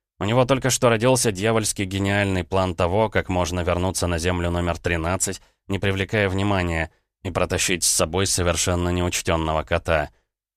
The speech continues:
Мозгомон сам не понял, как добежал до адской канцелярии — при этом он умудрился ни с кем не столкнуться и не встретил никого из знакомых.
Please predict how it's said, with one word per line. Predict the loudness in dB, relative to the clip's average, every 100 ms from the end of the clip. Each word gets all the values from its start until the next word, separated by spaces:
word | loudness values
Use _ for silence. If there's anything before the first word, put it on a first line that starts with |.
| _
Мозгомон | -2 0 4 4 4
сам | 4 4
не | 4
понял, | 2 4 4
как | 2 0
добежал | 0 2 4 4 4
до | 2
адской | 2 0 -2
канцелярии — | 0 0 0 2 2 2 -2 -6 _ _
при | 0 0
этом | 2 2
он | 2
умудрился | 2 2 2 2 2 0
ни | 0
с | -2
кем | -2 0
не | 0
столкнуться | 2 0 2 -2 0 -2
и |
не | -2 -4
встретил | -2 -2 0 -2
никого | -2 -2 0 0
из | -2
знакомых. | -2 -4 0 0 0 -2